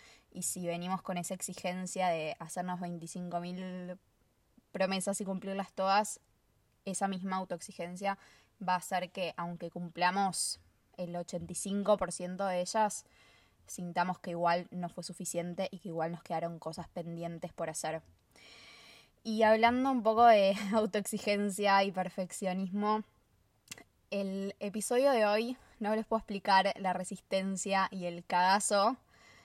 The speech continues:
de grabarlo, pero lo estoy haciendo igual, a pesar, o sea, con miedo, ¿no? Como creo que se trata bastante de eso, eh, no de no tener miedo, sino de tener miedo y hacerlo igual,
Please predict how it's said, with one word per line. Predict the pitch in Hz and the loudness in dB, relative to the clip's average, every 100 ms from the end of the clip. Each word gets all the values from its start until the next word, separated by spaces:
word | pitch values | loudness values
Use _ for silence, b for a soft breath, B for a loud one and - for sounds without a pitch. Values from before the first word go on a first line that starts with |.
| B B - | B B -10
de | 190 | -6
grabarlo, | 190 185 185 196 202 214 226 - - | 0 4 6 4 4 4 4 0 -8
pero | 180 180 190 185 196 - _ _ - _ _ _ - | -6 0 2 2 0 -4 _ _ -20 _ _ _ -16
lo | 196 175 | -8 -8
estoy | 175 196 | -6 -2
haciendo | 190 - 196 190 | -2 -2 -4 -4
igual, | 180 175 180 208 B B - | -2 0 0 -6 B B -4
a | 185 | -4
pesar, | 175 - 226 190 | -4 -2 -2 -2
o | |
sea, | - 180 | -2 -2
con | - 226 220 | 4 4 4
miedo, | 202 180 170 | 4 2 2
¿no? | 165 311 359 - - | 0 -2 -2 -12 -10
Como | 180 175 175 180 | -6 -6 -6 -8
creo | 190 202 | -4 -2
que | 190 | -2
se | 180 | -6
trata | 180 180 185 | -6 -2 0
bastante | 180 190 185 | 0 -2 -2
de | 190 180 | 0 0
eso, | - 170 - - | -2 -6 -10 -12
eh, | 170 165 160 | -10 -8 -8
no | 170 190 | -6 -4
de | 196 | -2
no | 202 | -2
tener | 196 196 196 | 0 0 0
miedo, | 202 220 240 | 0 2 2
sino | 220 175 185 | 0 -4 -4
de | |
tener | 180 165 175 | -4 -6 -6
miedo | 180 185 185 | -4 -4 -4
y | |
hacerlo | 160 - 175 170 165 | -6 -8 -8 -6 -6
igual, | 165 180 185 208 | 0 2 2 -2